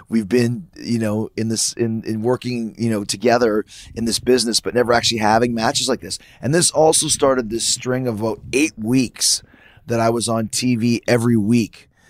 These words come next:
uh, wrestling matches, which is not usually the case. I mean, this year, I think I wrestled double the matches I've had,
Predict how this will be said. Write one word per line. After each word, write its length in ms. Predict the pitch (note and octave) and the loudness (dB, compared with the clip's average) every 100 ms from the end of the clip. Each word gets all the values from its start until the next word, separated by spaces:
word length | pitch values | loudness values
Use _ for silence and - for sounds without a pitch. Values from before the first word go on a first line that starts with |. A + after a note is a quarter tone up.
| - - | -20 -4
uh, 160 | G2+ G2+ | -2 2
wrestling 320 | A2 - G#2+ | 2 2 2
matches, 380 | G#2+ A2+ F#2+ - | 2 2 0 2
which 180 | B2 C3 | 2 2
is 160 | A#2 | 2
not 300 | A2+ C3 C3+ - | 2 2 2 2
usually 400 | A#2 B2+ G#2+ A2+ | 4 4 4 0
the 100 | G#2 | 0
case. 560 | C#3+ C#3+ D3+ - - - - - - _ | 0 2 4 2 0 -2 -18 -20 -20 _
I 100 | G2+ | 0
mean, 280 | G2+ G#2 G#2 | 4 4 4
this 280 | A2+ A#2 A#2 | 2 2 4
year, 260 | B2+ C3 | 4 4
I 80 | G#2+ | 2
think 200 | G2+ G#2+ | 0 -2
I 60 | A2+ | 2
wrestled 480 | A2+ A2 G#2 F#2+ - | 2 0 -2 -6 0
double 500 | B2 A#2+ A#2+ A2 F#2 - - | 2 4 4 4 0 -16 -8
the 80 | G2+ | -2
matches 360 | A2 A2+ - | 2 2 2
I've 120 | A#2 A2 | 0 2
had, 340 | G#2+ A2+ A2 | 2 2 0